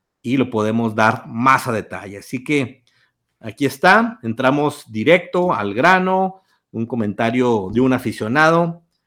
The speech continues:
y pues ya daremos más detalle de lo que esté ocurriendo en próximas ocasiones dentro de la N F L. Pues nada,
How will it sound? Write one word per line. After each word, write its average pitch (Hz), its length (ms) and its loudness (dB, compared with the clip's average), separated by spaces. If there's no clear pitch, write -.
y 135 260 -6
pues 113 160 -10
ya 107 320 -2
daremos 117 280 -2
más 113 160 0
detalle 117 400 -2
de 110 60 -4
lo 101 140 -8
que 101 120 -12
esté 123 300 -6
ocurriendo 120 840 -2
en 101 160 -6
próximas 120 560 -4
ocasiones 117 760 -6
dentro 120 680 -2
de 98 180 -8
la 95 200 -2
N 113 380 -2
F 101 440 -8
L. 82 280 -14
Pues 101 160 -8
nada, 143 500 4